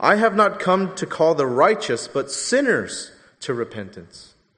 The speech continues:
How many of us are more concerned with being right and holding on to our positions,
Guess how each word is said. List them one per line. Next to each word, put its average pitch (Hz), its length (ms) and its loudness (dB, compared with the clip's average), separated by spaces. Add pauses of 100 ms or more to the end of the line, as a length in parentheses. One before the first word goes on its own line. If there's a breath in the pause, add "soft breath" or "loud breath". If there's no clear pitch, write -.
(1000)
How 196 200 0
many 233 180 4
of 214 100 2
us 208 140 0
are 165 140 4
more 160 160 2
concerned 160 360 0
with 123 200 0
being 143 340 0
right 135 300 2 (280 loud breath)
and 123 140 -2
holding 143 340 0
on 139 180 2
to 139 120 -8
our 120 120 2
positions, 110 1000 -6